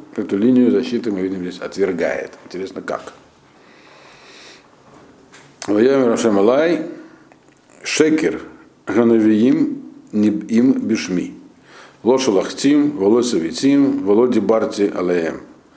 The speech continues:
Хазон шекер, векесем, веэлиль, ветармит либам. Гамамит набим. Лахем». Ашем говорит так.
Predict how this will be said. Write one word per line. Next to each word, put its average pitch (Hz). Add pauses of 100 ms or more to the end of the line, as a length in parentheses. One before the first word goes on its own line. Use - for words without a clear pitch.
(360)
Хазон 110
шекер, 151 (320)
векесем, 143
веэлиль, 101 (540)
ветармит 113 (380)
либам. 95 (680)
Гамамит 92
набим. 82 (2500)
Лахем». - (1200)
Ашем 156
говорит 131
так. 82